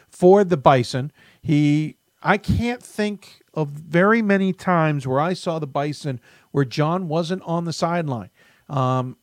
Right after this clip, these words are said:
he either had a smile, he either had something nice to say. Uh, I interacted with him not a lot. I didn't get to know him very well, but I always knew he was there.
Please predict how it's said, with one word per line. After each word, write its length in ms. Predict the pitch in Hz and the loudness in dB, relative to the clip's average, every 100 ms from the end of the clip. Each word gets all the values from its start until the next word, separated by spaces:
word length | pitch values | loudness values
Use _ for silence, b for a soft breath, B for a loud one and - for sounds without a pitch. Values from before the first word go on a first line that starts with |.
| _ | _
he 280 | 139 139 139 | -10 -6 -4
either 180 | 143 139 | 0 2
had 100 | 127 | 0
a 60 | |
smile, 640 | - 170 175 202 240 254 196 | -2 -2 2 2 2 -2 -10
he 140 | - 151 | -10 -8
either 380 | 139 135 127 123 | -4 -2 -2 -4
had 240 | 135 127 | -4 -4
something 400 | - 147 135 123 | -4 -8 -6 -8
nice 300 | 123 196 220 - | -6 -6 -6 -8
to 100 | 202 | -8
say. 440 | - 208 196 185 b b b b | -4 -2 -2 -4 b b b b
Uh, 360 | 156 151 143 139 - | -4 2 2 2 0
I 160 | 147 | -2
interacted 460 | 180 208 190 175 175 | 0 0 0 0 0
with 180 | 180 170 | 0 0
him 200 | 160 - | -2 -2
not 220 | 156 156 | 0 2
a 40 | 143 | 2
lot. 460 | 139 165 254 285 - | 2 4 4 0 -4
I 80 | 156 | -4
didn't 180 | 190 | -2
get 140 | 180 180 | -2 -4
to 80 | 165 | -2
know 220 | 170 160 | -2 -2
him 100 | 147 | -2
very 240 | 160 156 | -2 -2
well, 320 | 131 156 190 | 0 0 0
but 120 | 190 165 | 0 0
I 120 | 160 | 0
always 300 | 190 202 196 | 0 -2 -2
knew 120 | 196 | -2
he 120 | 175 | -2
was 200 | 160 135 | -2 -2
there. 320 | 165 196 202 | -2 0 -2